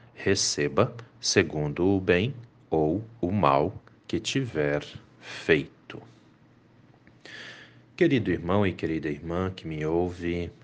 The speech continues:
nesse dia, alguma vez na sua vida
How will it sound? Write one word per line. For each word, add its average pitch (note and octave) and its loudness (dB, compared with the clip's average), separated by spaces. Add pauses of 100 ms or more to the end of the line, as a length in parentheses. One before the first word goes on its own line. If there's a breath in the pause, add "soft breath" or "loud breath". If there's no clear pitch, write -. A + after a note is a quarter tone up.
nesse E2 -4
dia, C#2 -8 (2250 soft breath)
alguma D#3+ 4
vez F#2 4
na F2+ 2
sua E2+ 2
vida D2 -6